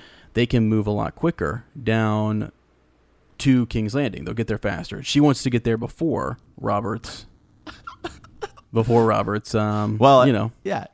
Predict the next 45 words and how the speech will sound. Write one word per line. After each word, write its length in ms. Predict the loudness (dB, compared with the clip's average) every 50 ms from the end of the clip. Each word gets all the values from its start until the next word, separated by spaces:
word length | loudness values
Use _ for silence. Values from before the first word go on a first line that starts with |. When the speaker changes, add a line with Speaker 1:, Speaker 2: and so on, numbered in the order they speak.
| _ _ 2
Speaker 1:
host 260 | 4 6 6 6 4
gets 160 | -2 -6 -6 -4
down 200 | -8 -8 -4 2
there. 60 | 4
Speaker 2:
Guys, 220 | 6 6 6 6
our, 360 | 4 4 4 6 4 2 2
our, 280 | 0 0 0 0 0 0
it's, 300 | -2 -4 -6 -8 -16 -12
it's 160 | -10 -10 -8 -8
just, 320 | -8 -10 -10 -10 -14 -14 -14
it's 100 | -8 -4
funny. 120 | -2 2 4
Speaker 1:
So 20 |
the 40 | 6
Speaker 2:
We're 60 | 6 8
gonna, 100 | 8 8
Speaker 1:
power 100 | 8 8
Speaker 2:
we're 80 | 8
Speaker 1:
just 80 | 8 6
Speaker 2:
gonna, 80 | 4 4 4 6
Speaker 1:
went 0 |
Speaker 2:
we're, 140 | 6 6 6
Speaker 1:
out. 60 | 4
Speaker 2:
yeah, 140 | 4 4 4
the 80 | 6
power's, 360 | 6 8 8 10 10 8 6 4
power's 340 | 4 6 6 6 6 4
flickering 340 | 2 2 2 2 4 4 4
on 160 | 4 4 4
and 100 | 4 4
off. 200 | 6 6 6 6
We 100 | 4 2
were 100 | 2 2
just 140 | 2 0 -2
in 80 | -2 -2
the 80 | -2
dark. 340 | 2 4 4 6 6 4 2 -2
I 80 | -4 -4
thought 200 | 0 0 2 2
I 60 | 0
saw 220 | 0 0 0 0
the 60 | 0
ghost 260 | 0 -2 -4 -4 -4 -4
of 60 | -2
Harrenhal, 680 | 0 2 2 2 2 2 2 4 4 4 4 2 0